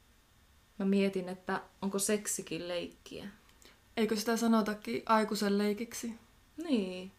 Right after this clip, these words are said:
Speaker 2: Et se varmasti voi olla aika hyvinkin leikkiä. Ja varmaan joillakin on aika paljonkin leikillisyyttä siinä, mutta varmaan myös aika yksilöllistä. Että
Speaker 1: Mm.
Speaker 2: voin kuvitella, että joskus se ei ehkä jollekin ole leikkiä.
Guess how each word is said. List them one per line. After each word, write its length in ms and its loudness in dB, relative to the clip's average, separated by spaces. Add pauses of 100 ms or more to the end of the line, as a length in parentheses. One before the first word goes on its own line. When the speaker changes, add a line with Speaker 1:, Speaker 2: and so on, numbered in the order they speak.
Speaker 2:
Et 120 -8
se 100 -2
varmasti 460 2
voi 360 10
olla 440 0 (680)
aika 340 -2
hyvinkin 420 2
leikkiä. 560 -6
Ja 100 -4
varmaan 440 4
joillakin 460 2
on 260 4 (680)
aika 180 2
paljonkin 540 8
leikillisyyttä 760 -2
siinä, 300 -2
mutta 280 -2
varmaan 460 2
myös 280 -2
aika 180 -6
yksilöllistä. 800 -4
Että 260 -14 (260)
Speaker 1:
Mm. 240 2 (220)
Speaker 2:
voin 140 2
kuvitella, 420 0
että 140 -6
joskus 380 -6
se 100 -4
ei 220 0
ehkä 320 -6 (280)
jollekin 480 -4
ole 260 0
leikkiä. 560 -8